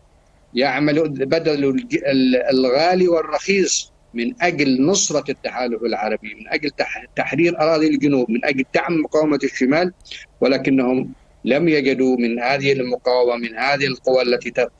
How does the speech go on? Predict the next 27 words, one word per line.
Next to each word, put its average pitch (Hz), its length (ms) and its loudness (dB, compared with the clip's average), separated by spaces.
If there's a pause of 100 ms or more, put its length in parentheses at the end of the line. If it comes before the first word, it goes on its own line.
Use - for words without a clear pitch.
(160)
تدعي 123 440 0
أنها 117 260 -2
تقاوم 117 400 0
الحوثيين، 107 400 -2
لم 151 120 0
يجدوا 131 300 2
منها 120 360 0 (400)
سوى 117 300 2
الخذلان 117 760 0 (260)
وسوى - 280 0
الخيانة. 120 600 0 (360)
الأمر 123 260 0
الذي 120 400 2 (300)
ينبغي 113 360 0
على 107 140 0
التحالف 117 440 -2
العربي 107 640 0 (420)
أن، 110 280 2
وعلى 131 260 2
المجتمع 127 560 0
الدولي 117 480 0
أيضا، 135 440 0 (100)
أن 123 280 0
ينظر 131 440 0
إلى 123 220 0
الصراع 135 680 0
الدائر 135 720 -2